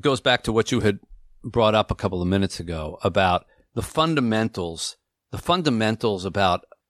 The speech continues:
values in life. And there are certain things, look, people can be from different religions and be happily married. Certainly people can come from different ethnic backgrounds, different racial backgrounds, and be happily married.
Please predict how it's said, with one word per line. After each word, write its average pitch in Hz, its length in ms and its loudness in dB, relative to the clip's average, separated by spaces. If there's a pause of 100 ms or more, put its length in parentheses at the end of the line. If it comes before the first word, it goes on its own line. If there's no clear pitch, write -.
(100)
values 107 600 2
in 92 160 -2
life. 78 400 -10 (560)
And 123 560 2
there 196 340 0
are 208 60 0
certain 160 380 0
things, 151 280 -2
look, 110 300 0
people 175 240 -2
can 143 160 -2
be 139 140 2
from 117 180 -4
different 98 260 -6
religions 139 680 -2 (100)
and 104 120 0
be 101 120 0
happily 87 400 -4
married. 110 440 -4 (220)
Certainly 113 360 -2
people 101 260 -6
can 95 320 -6
come 98 160 -4
from 90 140 -10
different 82 280 -8
ethnic - 320 -4
backgrounds, 120 600 -4
different - 280 -16
racial 160 300 2
backgrounds, 127 640 -2
and 101 140 -2
be 95 160 0
happily 82 420 -6
married. 127 460 -2